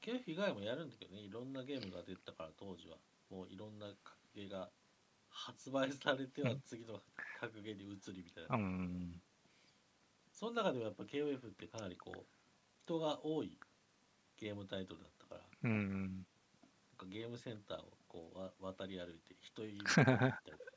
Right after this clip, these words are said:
Speaker 2: <laughs> へー。
Speaker 1: そう、そういう遊びをしてたよ。
Speaker 2: うん。
Speaker 1: あと、あの、百円だったんだけど、三人で遊べるからさ。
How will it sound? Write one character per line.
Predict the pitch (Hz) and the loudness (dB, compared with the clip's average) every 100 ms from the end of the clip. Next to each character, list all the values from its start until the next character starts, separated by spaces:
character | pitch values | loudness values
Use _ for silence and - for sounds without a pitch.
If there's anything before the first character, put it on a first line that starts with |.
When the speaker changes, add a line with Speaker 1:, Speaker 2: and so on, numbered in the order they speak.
| - | -10
Speaker 2:
<laughs> | - - - | -10 2 10
へ | 95 92 90 90 92 | 12 12 10 8 6
ー。 | - - - - | 2 -16 -20 -6
Speaker 1:
そ | 147 131 | -2 -2
う、 | - - - - _ - - | -4 -20 -20 -20 _ -20 -4
そ | 143 | 0
う | 143 | 4
い | 135 | 6
う | 117 - | 6 2
遊 | - | -2
び | 156 | -2
を | 117 | -2
し | - - | -6 -10
て | |
た | 95 | -10
よ。 | - - - - | -10 -18 -20 0
Speaker 2:
う | 110 | 2
ん。 | 98 101 107 107 107 104 - _ _ - - _ _ - | 2 2 0 2 2 0 -2 _ _ -20 -20 _ _ -10
Speaker 1:
あ | 117 | 0
と、 | 110 - | 6 6
あ | - 90 | 6 0
の、 | 87 | -4
百 | 135 135 - | 0 0 0
円 | 202 196 185 - | 0 0 -2 -4
だ | 160 | -2
っ | 170 | -2
た | - | -4
ん | 98 | -8
だ | 90 | -6
け | 90 | -6
ど、 | 87 85 - - - | -6 -8 -8 -14 -16
三 | - 185 214 | 2 2 2
人 | 226 214 | -4 0
で | 190 | 2
遊 | 190 190 | 2 2
べ | 185 | 0
る | 180 180 175 170 | 0 -2 -4 -4
か | 104 | -6
ら | - | -6
さ。 | - | -16